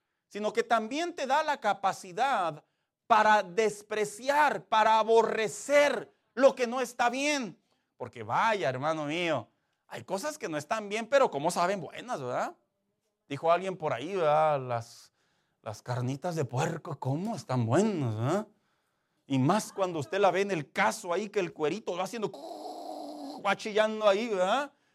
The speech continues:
Y luego que le ponen todos sus nopalitos. Y, pues, bueno, ¿para qué seguimos, verdad? No es mi tema. Pero usted va diciendo, "Pero el doctor me prohibió la carne de puerco. Que se la prohíba a él, si supiera qué buena está".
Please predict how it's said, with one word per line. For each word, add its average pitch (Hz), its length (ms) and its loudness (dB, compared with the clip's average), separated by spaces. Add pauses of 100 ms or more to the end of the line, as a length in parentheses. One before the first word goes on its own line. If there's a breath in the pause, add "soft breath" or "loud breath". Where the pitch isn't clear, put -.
(240)
Y 143 80 -4
luego 208 160 2
que 214 100 -2
le 175 80 2
ponen 214 380 -2
todos 220 260 2
sus 202 120 -8
nopalitos. 180 600 -2
Y, 185 60 -8
pues, 214 200 -6
bueno, 240 300 -4
¿para 196 180 -2
qué 311 120 -12
seguimos, 214 360 -4
verdad? 202 180 2
No 240 100 -6
es 208 60 -8
mi 214 120 -6
tema. 151 240 0 (240 loud breath)
Pero 277 300 2 (120)
usted 285 320 -6
va 302 100 2
diciendo, 262 840 -2 (240)
"Pero 208 200 -8
el 202 100 -4
doctor 240 480 -2
me 220 140 -4
prohibió 202 420 2
la 214 180 4
carne 208 420 -2
de 180 120 -6
puerco. 208 720 -6 (600)
Que 240 120 -10
se 226 100 -10
la 214 180 0
prohíba 233 440 2
a 226 80 0
él, 240 360 0
si 214 140 -12
supiera 233 520 0
qué 220 100 0
buena 190 340 -2
está". 139 420 -6